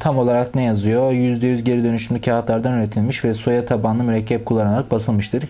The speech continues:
Yüzde yüz geri dönüşümlüdür." Yani, e, Samsung kutuyu üretirken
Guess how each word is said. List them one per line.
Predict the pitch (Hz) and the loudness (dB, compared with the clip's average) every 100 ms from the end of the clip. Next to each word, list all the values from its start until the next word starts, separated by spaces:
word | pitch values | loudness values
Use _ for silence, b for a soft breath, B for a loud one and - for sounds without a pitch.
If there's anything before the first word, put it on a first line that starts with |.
| - | -2
Yüzde | 123 123 | 0 2
yüz | 120 131 | 0 0
geri | 123 117 | 0 2
dönüşümlüdür." | 101 95 - 92 101 151 B B B B B | 2 0 0 0 0 -2 B B B B B
Yani, | 156 139 135 135 120 | 0 2 2 2 2
e, | 123 120 123 123 120 107 - | 2 2 2 2 0 -4 -8
Samsung | - - 147 127 135 151 - | -4 0 0 0 -2 -2 -6
kutuyu | - 123 131 131 | -8 -4 0 0
üretirken | 127 135 131 131 - 107 | 2 0 0 -2 0 0